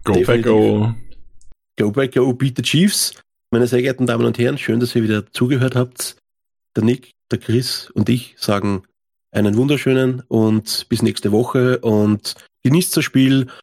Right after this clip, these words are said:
Speaker 2: Ähm, es ist Sunday Night Football, wir spielen bei den Chiefs. Ähm, huh, hat der Nick oder der Chris grad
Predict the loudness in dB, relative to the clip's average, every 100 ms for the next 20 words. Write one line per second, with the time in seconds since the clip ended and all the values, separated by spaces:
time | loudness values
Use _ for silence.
0 | _ _ 0 2 2 2 0 0 -2 0
1 | 0 0 0 0 -2 -6 -4 -4 0 0
2 | 2 0 -2 0 2 2 2 0 -2 0
3 | 0 0 -6 -8 -12 _ _ _ -4 0
4 | 2 2 2 2 2 -2 _ _ _ _
5 | -20 -20 _ _ _ _ 0 2 4 4
6 | 2 -2 -4 0 0 0 -2 -2 -2 -2
7 | -2 -6